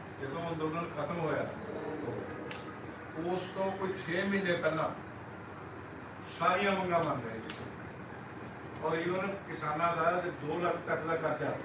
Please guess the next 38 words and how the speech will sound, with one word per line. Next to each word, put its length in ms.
ਸਰਕਾਰੀ 420
ਤੇ 180
ਸਹਿਕਾਰੀ 480
ਬੈਂਕਾਂ 360
ਦਾ, 180
ਉਹ 80
ਵੀ 100
ਖਤਮ 300
ਹੋ 160
ਰਿਹਾ 120
ਸੀ, 240
ਉਹ 60
ਕਰਵਾਇਆ 460
ਨਹੀਂ 140
ਇਹਨਾਂ 200
ਨੇ। 60
ਇਹ 80
ਕਿਸਾਨ 360
ਹਿੱਤਾਂ 220
ਲਈ 140
ਥੋੜ੍ਹਾ 260
ਸੀ। 120
ਤਾਂ 140
ਆਹ 140
ਜਿਹੜੇ 220
ਕਾਨੂੰਨ 460
ਸੀ, 80
ਖੇਤੀ 340
ਕਾਨੂੰਨ, 280
ਮੈਂ 160
ਹੁਣ 160
ਵੀ 120
ਕਹਿਣਾ, 260
ਉਹ 60
ਕਾਨੂੰਨ 340
ਬਹੁਤ 260
ਅੱਛੇ 280
ਸੀ, 180